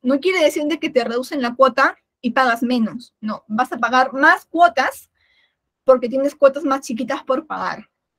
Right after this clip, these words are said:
Pero como les decía, muchas veces ahorcamos al cliente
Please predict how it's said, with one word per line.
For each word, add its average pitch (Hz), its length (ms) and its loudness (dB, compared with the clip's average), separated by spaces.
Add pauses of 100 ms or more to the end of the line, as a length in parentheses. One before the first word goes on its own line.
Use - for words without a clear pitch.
(100)
Pero 240 220 -2
como 226 180 -2
les 240 220 -6
decía, 262 480 -4
muchas 285 400 -6
veces 247 440 -4 (380)
ahorcamos 247 680 0
al 208 100 -8
cliente 233 720 -4